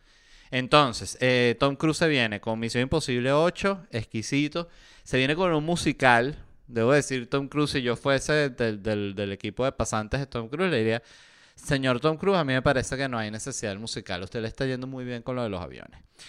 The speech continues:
Entonces, no me parece de verdad musical. Es que yo odio los musicales. O sea, el, el, el último musical que me, medio me gustó en mi vida, La La Land, debo, debo aceptar que lo disfruté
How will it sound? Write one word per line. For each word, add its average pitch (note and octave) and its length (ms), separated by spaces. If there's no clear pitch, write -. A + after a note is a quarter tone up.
Entonces, A#2+ 680
no A#2+ 120
me D#3 80
parece B2+ 360
de D3 160
verdad G#2+ 240
musical. C3+ 420
Es C3+ 80
que D#3+ 120
yo D#3+ 120
odio D#3+ 180
los C#3 120
musicales. G#2 560
O F#2 60
sea, F#2 400
el, G#2+ 300
el, A2 500
el B2 200
último F#3 380
musical C#3+ 640
que F3+ 120
me, D#3 280
medio A#2+ 380
me B2 100
gustó A#2+ 320
en C3 100
mi D#3 120
vida, E3+ 280
La C3+ 220
La B2+ 140
Land, C3+ 460
debo, D3+ 360
debo B2 240
aceptar C3 420
que D3 120
lo D3 120
disfruté C3+ 680